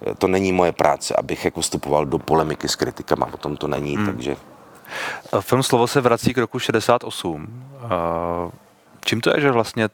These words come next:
Speaker 2: tahle ta doba nás pořád tak jako láká kinematograficky? Nejenom, ale asi také.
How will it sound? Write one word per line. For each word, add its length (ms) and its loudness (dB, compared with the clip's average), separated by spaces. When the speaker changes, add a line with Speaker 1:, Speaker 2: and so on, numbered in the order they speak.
Speaker 2:
tahle 240 4
ta 120 2
doba 420 4
nás 260 0
pořád 420 0
tak 180 -4
jako 180 0
láká 520 0
kinematograficky? 1000 -2
Nejenom, 540 2
ale 440 2
asi 220 -2
také. 300 -6